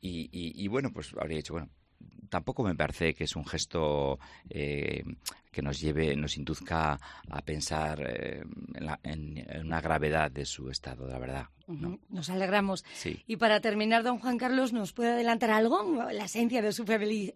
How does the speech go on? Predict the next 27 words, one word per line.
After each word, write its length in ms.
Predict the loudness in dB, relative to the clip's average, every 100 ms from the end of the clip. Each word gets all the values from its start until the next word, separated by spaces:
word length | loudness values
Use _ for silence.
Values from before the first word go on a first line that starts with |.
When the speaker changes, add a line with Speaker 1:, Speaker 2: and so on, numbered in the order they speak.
| _
Speaker 2:
felicitación 560 | -4 -2 0 0 2 0
de 80 |
Pascua? 400 | 2 0 2 -2 -4 _ _ -20 -20 -20 -18 -20 4
Speaker 1:
Bueno, 300 | 6 6 2 -8 -20 _ _ 4
otra 240 | 6 8
vez 160 | 8 8
de 80 |
la 60 | 8
esperanza. 580 | 8 8 8 6 0 -4 -8 -20 _ _ -6
Es 120 | 0
decir, 320 | 4 2 0 _ -20 -20 _
el 360 | -10 -6 -6 6
tiempo 320 | 6 8 6
pascual, 720 | 6 4 2 2 2 0 -10 _
afortunadamente, 600 | -6 -6 -4 -2 -2 -2
es 80 | -4
muy, 480 | -4 -4 -2 -4 -6
muy 260 | -10 -10 0
largo, 540 | 2 2 -2 -4 -6 _ -16
eh, 360 | -12 -12 -12
cuarenta 380 | -4 0 0 0
y 40 | -2
hasta 200 | -2 -4
Pentecostés, 560 | -4 -4 -4 0 0
cincuenta 640 | 0 0 6 6 6 2
días. 400 | 2 0 -2 -4 -14 -20 -20 -6
Entonces, 520 | 4 6 6 2 -2